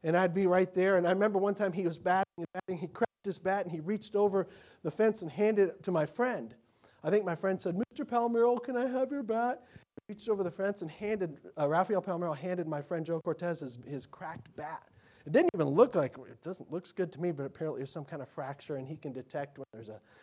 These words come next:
you know, a little crack in it. And he was all excited about that. But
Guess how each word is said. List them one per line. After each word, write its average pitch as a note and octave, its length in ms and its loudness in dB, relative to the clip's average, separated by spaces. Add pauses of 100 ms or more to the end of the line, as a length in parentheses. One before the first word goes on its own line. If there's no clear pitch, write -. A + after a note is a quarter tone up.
(220)
you B2 80 -12
know, B2 60 -8
a C3 80 -4
little C3 140 -4
crack D#3 400 -4
in C3 80 -6
it. A2 120 -10 (400)
And G#2+ 80 -18
he D#3 120 -6
was D3+ 120 -2
all C#3 140 2
excited C#3+ 420 -4
about C3 300 -6
that. C#3 280 -4 (840)
But F#3+ 340 8